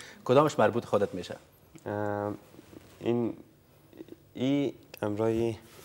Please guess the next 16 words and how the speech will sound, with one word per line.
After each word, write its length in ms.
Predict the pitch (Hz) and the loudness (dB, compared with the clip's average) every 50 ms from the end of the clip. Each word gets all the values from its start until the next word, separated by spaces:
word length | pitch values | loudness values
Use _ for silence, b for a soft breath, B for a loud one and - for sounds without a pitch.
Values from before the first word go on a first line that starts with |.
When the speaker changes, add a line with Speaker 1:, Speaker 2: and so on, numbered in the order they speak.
| B B B B B B B B - - | B B B B B B B B -12 -6
Speaker 2:
اینا 260 | 107 107 107 107 104 104 B B B B B B B B B B B B - - - - - _ - | -4 -2 -2 -2 -4 -8 B B B B B B B B B B B B -20 -20 -20 -20 -20 _ -8
مربوط 380 | - 101 101 101 101 117 - - | -6 -4 -4 -4 -4 -6 -6 -4
خود 160 | - 127 123 | -4 -2 0
می‌شه 260 | 131 131 127 127 127 | 0 0 0 0 0
و 380 | 117 107 104 101 98 98 98 98 - - - - - - - - 98 101 104 | 2 2 4 2 2 0 -2 -4 -6 -10 -16 -20 -20 -18 -10 -6 -4 -4 -2
خودم 380 | - 131 131 135 131 131 127 | 0 2 2 2 2 2 -2
در 420 | - - - - 98 98 95 95 92 92 92 - - b b b b b b b b b b b - - - - - - - - | -4 -6 -4 -2 0 0 2 0 -2 -4 -8 -12 -16 b b b b b b b b b b b -20 -20 -20 -20 -18 -18 -12 -6
مدت 260 | - 110 104 123 127 | -2 2 6 6 8
هشت 320 | 131 131 131 127 - - 110 | 8 6 4 4 0 -2 -2
ماه 100 | 107 104 | 0 0
می‌شه 380 | 101 95 101 101 98 98 - - - - - - | 0 -2 -2 -2 -2 -2 -2 -6 -10 -12 -8 -6
ن-، 80 | 101 95 - - - - | -6 -6 -6 -8 -8 -6
نقاشی 380 | 101 101 - - 107 98 95 95 | -4 -4 -4 -4 -6 -6 -6 -6
کار 200 | - 95 90 90 | -8 -6 -6 -6
می‌کنم. 300 | 90 90 - - 92 92 | -6 -8 -10 -10 -8 -6
Speaker 1:
آها. 160 | 92 - | -6 -6